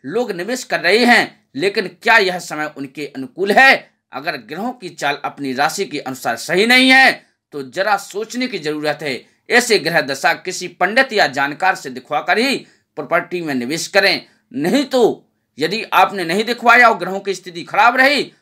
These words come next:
तो बड़ा से बड़ा भी आपको नुकसान हो सकता है। भूमि के व्यापार में जमीन का क्रय विक्रय करना, प्रॉपर्टी में निवेश कर लाभ में बेचना, बिजनेस तथा बिचौलिया की तरह काम करना तथा कॉलोनाइजर के रूप में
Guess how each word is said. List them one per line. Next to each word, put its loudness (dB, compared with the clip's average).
तो -6
बड़ा 2
से -8
बड़ा -2
भी -8
आपको -8
नुकसान 0
हो -4
सकता -12
है। -18
भूमि 2
के 2
व्यापार 4
में 0
जमीन -6
का 0
क्रय -4
विक्रय 0
करना, -2
प्रॉपर्टी -4
में -4
निवेश -4
कर 0
लाभ 4
में 2
बेचना, 4
बिजनेस -8
तथा 2
बिचौलिया 0
की -6
तरह -4
काम -4
करना -4
तथा 0
कॉलोनाइजर 4
के -2
रूप 0
में -6